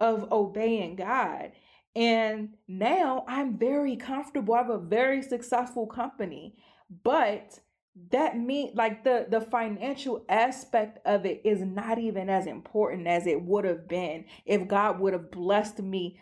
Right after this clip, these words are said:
the way that he's blessed me now years ago. I wouldn't have been able to handle it.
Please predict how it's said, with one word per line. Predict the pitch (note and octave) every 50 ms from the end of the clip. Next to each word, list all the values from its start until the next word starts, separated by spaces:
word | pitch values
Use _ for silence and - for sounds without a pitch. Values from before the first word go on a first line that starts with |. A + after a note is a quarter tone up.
| _ _
the | - G3+
way | F#3+ F3+ G3 G#3
that | G3+ G3 F3+ -
he's | - G#3+ G3 F3
blessed | E3+ - F3+ F3+ F#3 F#3 F#3+ -
me | G3 F3 F3 E3+
now | E3+ F3 E3 F3 F#3+ G#3 A3+ A#3+ C4+ C4 - - _ _ _ _ _ _ _ _ _ _
years | F#3+ F3+ F#3 A3 A3+ A3+ G#3+ G#3 -
ago. | F#3 E3 - - A2+ - - - - - _ _ _
I | - A3 A#3+
wouldn't | A#3+ G#3+ C4+ C4+ B3+ A#3
have | G#3+ F3+
been | G#3+ G#3 G3+
able | G3+ G3+ F#3+ G#3+ G3
to | F#3+ - G#3
handle | G3 G3+ A#3+ A#3+ C4 C4+ G#3+ D#3+ G#2 -
it. | A#2+ B2 - -